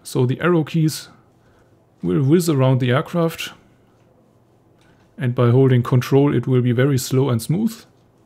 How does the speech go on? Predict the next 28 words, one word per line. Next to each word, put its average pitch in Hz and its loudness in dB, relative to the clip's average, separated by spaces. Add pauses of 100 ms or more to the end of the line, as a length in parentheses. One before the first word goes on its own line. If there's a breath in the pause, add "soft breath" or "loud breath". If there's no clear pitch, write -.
(200)
And 120 -2
Shift - -2
will 123 0
be 120 -2
fast. - -6 (1120 soft breath)
Also 165 2
the 127 4
Q, 180 2 (200)
E, 170 2 (420 loud breath)
R 127 -2
and - -4
F 170 -4
keys 160 -4
are 139 0
working. 143 -2 (2250 soft breath)
And 147 -2
the 139 0
period 147 0
and 127 0
comma 127 2
keys 117 -4
as 104 -6
well 110 0
for 139 0
moving 127 4
forward 131 4
and 120 -2
aft. 107 -4